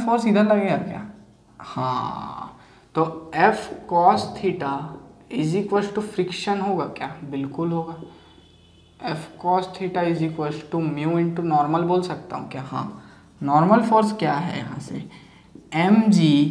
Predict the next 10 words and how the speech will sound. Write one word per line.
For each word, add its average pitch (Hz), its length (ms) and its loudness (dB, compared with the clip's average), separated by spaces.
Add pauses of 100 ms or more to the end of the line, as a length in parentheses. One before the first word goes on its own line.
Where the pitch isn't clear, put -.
(340)
प्लस 160 420 6 (200)
F 160 240 4
sin 180 400 2
theta 196 200 2
है 190 200 0
क्या? - 240 -8 (540)
हाँ, 135 760 -6 (340)
तो 175 120 6 (640)
F 208 340 2 (240)
cos 233 320 8